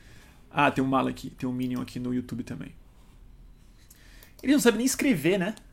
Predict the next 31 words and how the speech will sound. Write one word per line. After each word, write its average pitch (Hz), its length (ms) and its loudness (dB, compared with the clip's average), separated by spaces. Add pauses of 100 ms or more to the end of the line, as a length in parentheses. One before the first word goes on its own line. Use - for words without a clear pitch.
(360)
É - 40 -8
fake 180 300 2
new 156 480 4
que - 80 -8
ele 117 80 -2
escreveu. 117 380 -8 (1300)
E 135 580 6 (1800)
me 139 80 -8
perdi. 131 460 0 (100)
Ah, 180 140 6
não. 156 160 4
A 139 60 2
reforma 156 400 6
do 151 60 2
Molon. 135 280 2 (760)
Cara, 160 360 8
é 139 60 0
brutal 160 720 4
o 139 40 2
que - 80 -4
eles 131 100 2
tão 135 120 -4
fazendo. 120 600 2 (380)
Eles 147 240 2
querem 160 220 4
pegar 165 300 6
gente 151 680 0
que - 180 -4
tá 143 560 4
no 135 60 0
funcionalismo, 143 880 0